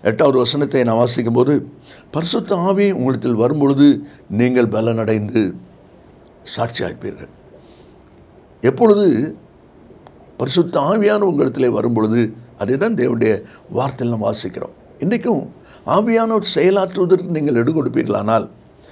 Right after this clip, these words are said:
ஆவியானுடைய கிரியை செய்வதற்கு நீங்கள் இடம் கொடுப்பீர்களானால்,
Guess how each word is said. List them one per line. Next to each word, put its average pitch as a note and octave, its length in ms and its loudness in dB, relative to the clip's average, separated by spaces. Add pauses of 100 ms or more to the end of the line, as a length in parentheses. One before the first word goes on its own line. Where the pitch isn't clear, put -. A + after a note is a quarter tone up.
(180)
ஆவியானுடைய A3+ 840 2
கிரியை B3 440 2
செய்வதற்கு E3 680 2
நீங்கள் B2+ 260 2
இடம் C#3 260 2
கொடுப்பீர்களானால், A2 760 0